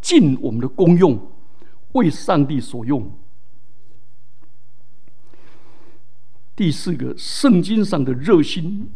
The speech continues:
既有命令，也有称赞。所以我们基督徒要热心为善，提多书二章十四节。哥林多教会的人被责备以后，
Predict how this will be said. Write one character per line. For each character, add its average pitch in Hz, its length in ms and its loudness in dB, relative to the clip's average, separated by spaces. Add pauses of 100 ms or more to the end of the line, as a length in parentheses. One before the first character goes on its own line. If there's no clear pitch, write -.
既 233 280 0
有 113 220 -2
命 190 240 6
令， 160 300 4 (160)
也 143 120 2
有 139 280 2
称 143 260 2
赞。 131 360 -2 (380)
所 - 180 2
以 - 20 8
我 147 40 6
们 165 100 2
基 226 120 4
督 247 80 4
徒 147 180 2
要 170 200 4 (300)
热 180 360 8
心 214 440 2
为 135 200 2
善， 147 420 2 (360)
提 131 160 -2
多 165 220 8
书 175 280 -2 (120)
二 170 120 4
章 156 180 4
十 151 140 -2
四 127 200 -4
节。 - 280 -6 (1200)
哥 220 120 2
林 220 140 6
多 226 580 2 (720)
教 208 280 4
会 170 240 6
的 135 120 2
人 131 300 2
被 165 260 6
责 - 520 4
备 190 140 6
以 113 120 4
后， 120 360 -2